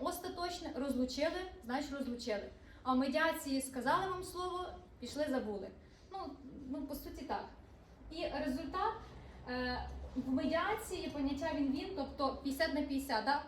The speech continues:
Кожна сторона задовільняє свої потреби. В суді завжди одна сторона буде незадоволена, відповідно, подавати апеляцію, а в подальшому і касацію.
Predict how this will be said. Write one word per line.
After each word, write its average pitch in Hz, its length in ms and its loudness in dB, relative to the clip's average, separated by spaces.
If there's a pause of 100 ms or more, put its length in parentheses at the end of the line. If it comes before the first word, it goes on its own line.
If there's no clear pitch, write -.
Кожна 262 380 4
сторона 254 560 2
задовільняє 254 580 4
свої 247 220 0
потреби. 233 440 0 (480)
В 277 220 0
суді 269 360 -2
завжди 262 320 4
одна 247 260 4
сторона 254 340 2
буде 247 160 2
незадоволена, 240 640 0
відповідно, 247 480 0
подавати 233 440 -2
апеляцію, 226 500 0
а - 40 -10
в - 20 -12
подальшому 220 420 -2
і 214 40 -8
касацію. - 500 -8